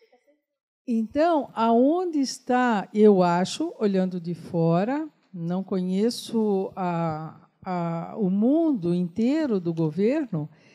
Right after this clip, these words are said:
mas eu acho que dentro da bec, pra mim, ele é um pesadelo. Mas,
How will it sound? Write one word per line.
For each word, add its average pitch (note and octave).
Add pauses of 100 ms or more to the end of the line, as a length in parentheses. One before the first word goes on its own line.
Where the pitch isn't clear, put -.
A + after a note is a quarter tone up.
(140)
mas G#3
eu A#3+
acho B3+
que A#3+
dentro C4
da F#3
bec, G#3+
pra G3+
mim, A#3+
ele D4
é D4+
um D4
pesadelo. F3+ (800)
Mas, G#3+